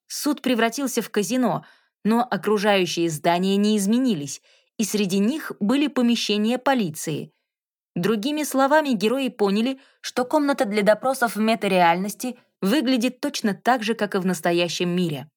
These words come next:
Взломав содержимое телефона Акэти, Футаба обнаружила, что тот планировал убить Акиру, как только его доставят в эту комнату. Затем девушка установила на устройство предателя приложение,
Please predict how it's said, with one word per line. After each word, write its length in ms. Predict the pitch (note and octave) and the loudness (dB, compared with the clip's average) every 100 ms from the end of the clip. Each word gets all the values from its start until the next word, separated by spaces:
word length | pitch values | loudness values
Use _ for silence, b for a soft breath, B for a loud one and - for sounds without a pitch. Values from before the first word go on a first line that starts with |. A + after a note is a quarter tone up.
| _ _ _ _ _ - | _ _ _ _ _ -6
Взломав 500 | F3 F3+ F3+ B3+ - | -2 2 2 0 -2
содержимое 580 | B3 G3 F#3 G#3+ G3 F3+ | -2 -2 0 0 0 -2
телефона 560 | F3+ F3 F#3+ F#3+ F3+ - | -2 -2 0 0 0 -4
Акэти, 520 | D#3 E3 F3 B3 A#3+ b b b | -4 -2 -2 -4 -12 b b b
Футаба 480 | - F#3 F#3 B3+ B3 | -6 -2 2 4 4
обнаружила, 680 | - F#3+ F3+ F#3 C4+ C4 B3+ | 2 0 2 2 2 0 0
что 200 | A3+ G#3 | 0 -2
тот 240 | G#3 D4+ - | -2 -2 0
планировал 580 | G#3+ A3+ B3+ B3 B3+ - | 0 2 2 2 0 -2
убить 400 | A#3+ A#3+ A3+ E3 | -2 0 0 0
Акиру, 500 | D#3 - C4+ F3 D#3 B B - | -4 -2 -2 -2 -4 B B -4
как 180 | F#3 - | -4 0
только 300 | C#4 C4+ B3 | -2 0 0
его 240 | G#3+ G3 | 0 0
доставят 500 | F#3 - G3+ F#3+ F#3 | 0 0 0 0 -2
в 40 | |
эту 200 | F3 E3 | -2 -2
комнату. 560 | D#3 F#3+ E3+ D3+ C#3+ C3+ _ _ _ _ _ _ _ | -2 -2 -2 -4 -8 -12 _ _ _ _ _ _ _
Затем 440 | E3 F#3 F#3+ D4 B3+ | -2 -2 0 0 0
девушка 400 | D4 C#4 - C4+ | 0 -2 -2 -2
установила 580 | B3 A#3+ A3 A3 B3+ | -2 0 0 2 2
на 140 | A3+ G3 | 2 0
устройство 480 | F#3+ G#3+ G#3 G3 F#3 | -2 -2 -2 -2 -2
предателя 500 | F#3 F#3 F#3 F3+ E3 | 0 0 0 -2 -2
приложение, 760 | F3+ E3+ D#3+ F3 G3+ C4 | 0 2 2 0 0 -2